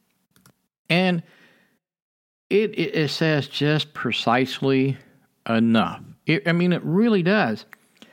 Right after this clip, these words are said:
And many people try to make the Bible into a, a science book, a medical book, and that really is not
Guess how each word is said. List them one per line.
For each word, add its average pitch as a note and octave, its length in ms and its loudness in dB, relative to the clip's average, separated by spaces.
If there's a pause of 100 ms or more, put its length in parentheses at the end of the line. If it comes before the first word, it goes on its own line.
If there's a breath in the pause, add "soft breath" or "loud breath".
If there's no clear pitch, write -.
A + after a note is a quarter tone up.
(1160 soft breath)
And F#3+ 140 4
many A#3 300 4
people G#3+ 380 2
try D#3 280 2
to D#3 80 2
make C3+ 320 2
the B2+ 80 0
Bible G#2 460 2
into G2+ 240 -4
a, G2+ 160 -6 (160)
a G2 100 -6
science B2+ 520 0
book, A#2 500 -2
a - 60 -10
medical B2+ 580 0
book, B2 460 0 (1120 soft breath)
and F#3 160 4
that A#3+ 260 2
really D#3 460 4
is G#2 160 0
not A#2 600 2